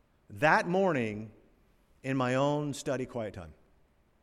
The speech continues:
It was Second Samuel twenty where Joab you may recall he walks up to his cousin Amasa and he sweet talks him. He says,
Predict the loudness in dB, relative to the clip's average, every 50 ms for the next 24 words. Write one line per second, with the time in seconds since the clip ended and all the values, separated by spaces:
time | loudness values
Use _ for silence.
0 | _ _ _ _ _ _ _ _ _ _ _ _ _ 0 2 2 2 4 4 4
1 | 4 4 4 4 4 4 6 6 4 2 2 0 0 0 2 2 2 0 0 0
2 | 0 0 2 2 2 2 0 -2 -4 -8 -10 -14 -20 -20 _ _ _ _ _ _
3 | _ _ _ _ _ _ -20 -20 _ _ _ _ _ _ _ _ _ _ _ _
4 | -2 2 4 8 10 10 10 10 10 12 12 12 12 12 10 8 8 8 10 10
5 | 10 8 8 4 2 2 2 0 0 2 0 0 0 0 2 4 4 4 4 4
6 | 2 2 2 4 4 4 6 4 2 2 4 4 4 6 4 2 0 -6 -18 -8
7 | -2 2 4 6 8 8 8 8 6 4 2 -2 -6 -2 0 2 2 2 2 2
8 | 2 2 2 2 2 2 2 2 2 -2 -8 -12 -14 -16 -20 -20 _ _ _ _
9 | _ _ _ _ _ _ _ _ _ _ _ _ _ _ _ _ _ _ -2 -2
10 | 2 6 8 10 10 10 8 4